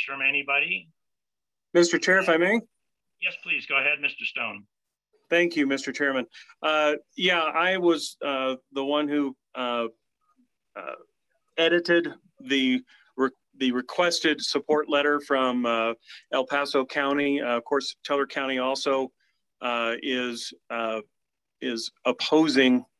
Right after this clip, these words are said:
Speaker 2: uh, and supporting this letter in opposition of collective bargaining. In short, for everybody there, uh, there's been a question raised as to whether or not this falls within the, uh, scope of P P A C G.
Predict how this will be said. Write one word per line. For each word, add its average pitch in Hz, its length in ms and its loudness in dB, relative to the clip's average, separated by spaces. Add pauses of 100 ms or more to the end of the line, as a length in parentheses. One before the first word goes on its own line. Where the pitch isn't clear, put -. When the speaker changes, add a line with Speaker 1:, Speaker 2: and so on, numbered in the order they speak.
(220)
Speaker 2:
uh, 117 160 2
and 120 120 -2
supporting 156 440 4
this 131 200 2
letter 135 260 2
in 127 80 0
opposition 131 640 0
of 120 120 -4
collective 127 420 -2
bargaining. 135 420 0 (340)
In 160 160 0
short, 170 460 0
for 147 120 -2
everybody 139 420 -4
there, 143 360 -4 (440)
uh, 123 340 0
there's 123 200 -2
been 131 160 0
a 117 40 -2
question 151 440 -2
raised 139 320 0
as 131 120 -2
to - 80 -10
whether 131 180 0
or 131 40 -2
not 127 260 -2
this 131 160 -6
falls 131 440 0
within 131 500 -2 (200)
the, 117 360 -2
uh, 107 220 -6
scope 143 500 2
of 120 140 0
P 139 120 -4
P 127 260 -2
A 127 40 -2
C 127 260 -4
G. 143 380 -2